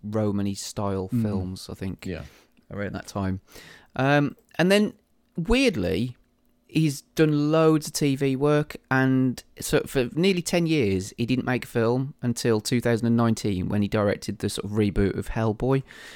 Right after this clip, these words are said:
Speaker 1: which I've not seen, but
Speaker 2: Mm, I've, I, you, no,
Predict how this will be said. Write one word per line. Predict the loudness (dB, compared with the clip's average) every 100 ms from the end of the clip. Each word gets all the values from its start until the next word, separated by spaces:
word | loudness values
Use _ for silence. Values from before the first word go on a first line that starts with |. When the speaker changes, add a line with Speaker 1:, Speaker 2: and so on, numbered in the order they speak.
| -10 -2
Speaker 1:
which | 4
I've | 8
not | 10 8 6
seen, | 2 2 4 2 0 -6 0
but | 4 4 2
Speaker 2:
Mm, | 0 2 2 0
I've, | 0 -2 -4
I, | -4 -2 -4 -8 -10 -10 -10 -8
you, | -6
no, | -4 -2 -2 -4 -6